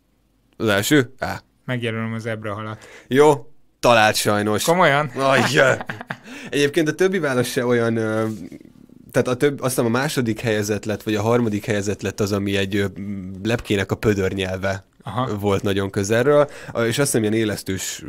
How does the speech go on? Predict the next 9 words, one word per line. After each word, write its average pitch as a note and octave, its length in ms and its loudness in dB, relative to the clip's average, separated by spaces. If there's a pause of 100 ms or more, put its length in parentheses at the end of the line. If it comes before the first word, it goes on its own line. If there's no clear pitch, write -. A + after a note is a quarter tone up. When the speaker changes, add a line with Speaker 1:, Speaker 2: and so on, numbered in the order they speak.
(120)
Speaker 1:
gombáról F#2+ 540 -6
is F2+ 120 -8
készült - 420 -8
valami F#2+ 220 -4
kép, G#2 200 0
majd G2+ 120 -2
belinkeljük F#2+ 500 -4
az F#2+ 80 -6
összes - 440 -6